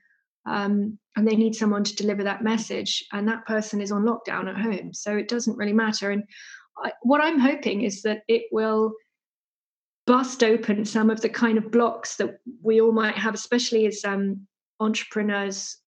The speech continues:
like solo entrepreneurs, 'cause, you know, it's just you really, you don't have a team necessarily, or small businesses where they go, "Oh, we can't do this yet because we need, um, we need a film crew, or we need, um,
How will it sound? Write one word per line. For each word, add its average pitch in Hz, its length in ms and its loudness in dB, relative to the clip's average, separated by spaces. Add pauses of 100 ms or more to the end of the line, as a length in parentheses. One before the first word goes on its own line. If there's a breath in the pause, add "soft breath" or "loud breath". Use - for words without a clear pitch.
(300)
like 175 180 -4
solo 202 400 0
entrepreneurs, - 600 -6
'cause, 190 140 -12
you 196 120 -4
know, 170 60 -4
it's - 220 -10
just - 320 -12
you 185 240 2
really, 180 460 -6 (240 loud breath)
you 196 120 0
don't 196 180 0
have 208 160 -2
a 196 40 -4
team 190 340 -6
necessarily, 190 760 -6
or 220 160 4
small 220 420 4
businesses 202 720 -6
where 196 140 -4
they 196 140 0
go, 196 260 -2 (400 loud breath)
"Oh, 226 120 4
we 233 120 4
can't 254 280 2
do 233 120 4
this 202 260 -4
yet 190 280 -4
because 196 360 -10
we 202 160 0
need, 202 380 -2
um, 196 540 -2 (540)
we 226 120 6
need 214 160 4
a 208 60 -4
film 220 300 2
crew, 196 380 -4
or 202 180 0
we 202 180 0
need, 202 340 0
um, 196 460 0